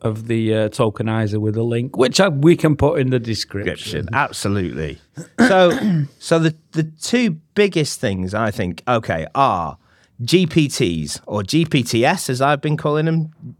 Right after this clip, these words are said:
Speaker 2: Jake,
Speaker 1: Mm-hmm.
Speaker 2: who, who works with us, he calls them just G P Ts. So this is
Speaker 1: Yeah.
Speaker 2: about having your own personalized, specific chatbot. So to put it in a, a Meat Puppets context,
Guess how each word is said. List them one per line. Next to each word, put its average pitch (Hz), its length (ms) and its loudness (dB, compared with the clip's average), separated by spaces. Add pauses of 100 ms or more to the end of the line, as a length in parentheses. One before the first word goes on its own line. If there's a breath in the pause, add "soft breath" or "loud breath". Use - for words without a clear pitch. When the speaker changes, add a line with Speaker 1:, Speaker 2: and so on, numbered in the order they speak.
(120)
Speaker 2:
Jake, 127 300 2
Speaker 1:
Mm-hmm. 117 180 -2
Speaker 2:
who, 135 180 -4
who 127 220 -2
works 131 280 -2
with 135 120 -2
us, 143 240 -2 (100)
he 123 340 0 (140)
calls 131 240 0
them 113 140 0
just 113 180 -8
G 117 140 0
P 104 160 -4
Ts. 80 260 -4
So 147 140 4
this 165 200 2
is 147 180 -2 (220 loud breath)
Speaker 1:
Yeah. 135 140 -18
Speaker 2:
about 127 320 0
having 143 300 2
your 127 180 2
own 156 360 4 (180)
personalized, 92 1120 0 (260)
specific - 1040 -2
chatbot. - 720 -4 (1080)
So 175 160 0
to 180 120 0
put 226 160 2
it 214 80 2
in 170 120 4
a, 160 200 4
a 151 120 2
Meat 165 320 2
Puppets 117 360 -2
context, 85 800 -4